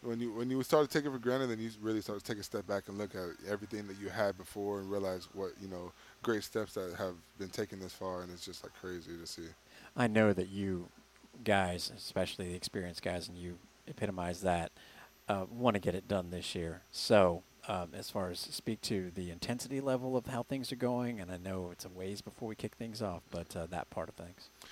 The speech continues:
Speaker 1: Yeah, I know, just the energy and the vibe and just the culture of everybody, the whole teammate, staff is just, it's honestly great. Like,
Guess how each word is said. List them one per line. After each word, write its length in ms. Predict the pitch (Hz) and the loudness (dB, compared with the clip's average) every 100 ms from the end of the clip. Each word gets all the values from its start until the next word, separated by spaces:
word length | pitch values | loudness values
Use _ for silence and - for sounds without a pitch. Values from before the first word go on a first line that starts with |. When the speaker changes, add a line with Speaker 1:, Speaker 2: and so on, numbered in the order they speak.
| - - | -18 -2
Speaker 1:
Yeah, 180 | 123 139 | 2 4
I 60 | |
know, 240 | 135 151 123 | 4 4 4
just 240 | 120 147 | 0 -2
the 160 | 120 - | 0 0
energy 480 | 120 127 117 123 127 | 0 0 0 0 0
and 80 | 113 | -2
the 60 | |
vibe 460 | 95 104 110 117 110 | 0 6 8 8 6
and 120 | 101 | -2
just 140 | 110 | -6
the 80 | 104 | -10
culture 420 | - 110 110 127 | -2 0 2 2
of 120 | 104 101 | 2 2
everybody, 560 | 104 113 107 107 107 | 0 2 4 4 4
the 100 | 101 | 0
whole 160 | 101 107 | -4 -4
teammate, 500 | - 110 110 107 104 | -4 -6 -4 -4 -4
staff 500 | - 104 104 113 - | -4 -2 0 0 -2
is 80 | 92 | -8
just, 280 | 98 90 - - - - - | -6 -6 -8 -16 -20 -20 -8
it's 140 | 120 151 | -2 2
honestly 280 | 156 135 | 2 0
great. 280 | 104 110 120 | 0 4 4
Like, 160 | 104 | 4